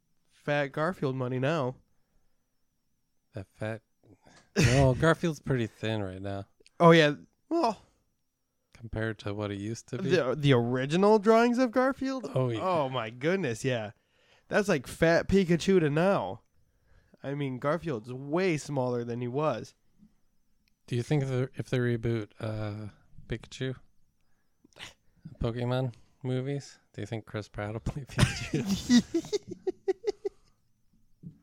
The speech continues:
Speaker 1: I think Chris Pratt's gonna be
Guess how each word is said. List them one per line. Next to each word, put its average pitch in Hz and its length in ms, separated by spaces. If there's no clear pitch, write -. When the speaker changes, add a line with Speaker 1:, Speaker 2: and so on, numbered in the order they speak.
Speaker 1:
I - 80
think 214 140
Chris 208 200
Pratt's 180 420
gonna 175 200
be 160 200